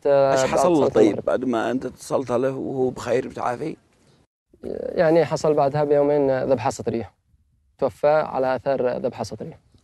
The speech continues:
Speaker 2: الله يرحمه.
Speaker 1: رحمة الله تغشاه.
Speaker 2: طيب، والدتك كانت بخير متعافية؟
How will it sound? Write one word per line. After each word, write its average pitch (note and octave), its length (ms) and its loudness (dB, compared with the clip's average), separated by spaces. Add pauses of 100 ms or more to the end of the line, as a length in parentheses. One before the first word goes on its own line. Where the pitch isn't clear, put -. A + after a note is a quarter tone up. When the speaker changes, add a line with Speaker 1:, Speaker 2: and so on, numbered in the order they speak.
Speaker 2:
الله G2+ 160 0
يرحمه. E2 320 -10 (160)
Speaker 1:
رحمة A#2 220 -2
الله B2 160 0
تغشاه. - 280 -12 (640)
Speaker 2:
طيب، G2+ 180 -8
والدتك E3 340 0
كانت F3 280 -4
بخير C3+ 320 -4
متعافية؟ G#2+ 400 -6